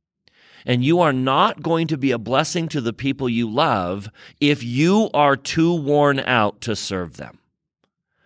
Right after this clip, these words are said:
And so Jethro says, "This is not good. It is not good. Bless your heart. I know that you love them. I know that your heart reaches out to them and you want to bless them, but this is not good because you're going to wear out.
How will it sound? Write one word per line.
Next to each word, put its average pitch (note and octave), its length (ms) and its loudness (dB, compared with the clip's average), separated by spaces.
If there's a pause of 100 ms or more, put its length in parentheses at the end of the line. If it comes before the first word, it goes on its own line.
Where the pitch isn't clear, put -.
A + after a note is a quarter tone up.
(360)
And A2+ 100 -4
so C3 140 2
Jethro C#3+ 360 0
says, B2 280 0
"This C#3 220 -2
is E3 160 -2
not D#3+ 280 0
good. D#3 340 0 (200)
It C#3 140 2
is C#3 160 -2
not C3+ 480 -2
good. C#3+ 220 0
Bless E3+ 280 2
your G#3 100 2
heart. G3 340 2
I D3 100 0
know D#3+ 240 2
that F3 140 0
you E3+ 140 2
love E3 260 4
them. C3+ 160 0
I D3 160 0
know E3 420 2 (280)
that F3 140 -2
your D3+ 140 2
heart E3 340 0
reaches D3 380 -2
out C#3+ 200 2
to C#3+ 80 -2
them A#2+ 180 0
and A#2+ 120 -2
you B2+ 100 -2
want C3 180 0
to B2 60 -2
bless D#3+ 320 0
them, A2+ 180 -2 (200)
but C3 180 0
this F#3 220 2
is F3+ 180 0
not D#3+ 320 0
good E3 280 0 (180)
because C3+ 400 -2
you're D#3+ 300 2
going D#3+ 340 -2
to D#3 140 0
wear C3 540 0
out. A#2 540 -2